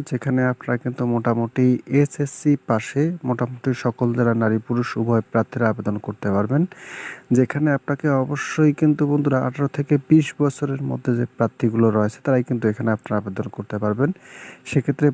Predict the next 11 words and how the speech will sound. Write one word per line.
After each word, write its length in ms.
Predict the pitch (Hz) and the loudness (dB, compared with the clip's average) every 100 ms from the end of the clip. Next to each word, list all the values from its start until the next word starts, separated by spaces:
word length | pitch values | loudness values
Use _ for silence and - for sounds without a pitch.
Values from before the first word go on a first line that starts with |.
| - | 2
বয়স 280 | 127 131 127 123 | 4 4 0 0
বাড়ানোর 440 | 123 127 127 127 | 2 2 2 -2
কোনো 240 | - 127 127 | -2 -2 -2
সুযোগ 360 | - 113 104 104 107 | -2 -2 -2 -2 0
নেই। 180 | 113 165 - - - - - - | 2 2 -2 -20 -18 -18 -20 0
তো 60 | 143 | 2
এখানে 360 | 135 156 156 151 - _ _ _ _ _ _ - _ - | 2 2 4 2 0 _ _ _ _ _ _ -20 _ -14
আপনারা 300 | - - 131 | -10 -2 -2
জানেন 320 | 120 117 127 156 | 0 0 2 2
যে 180 | 139 131 131 123 - | 4 4 4 2 -2
সাধারণত 560 | - 104 123 123 120 | -10 -2 2 2 0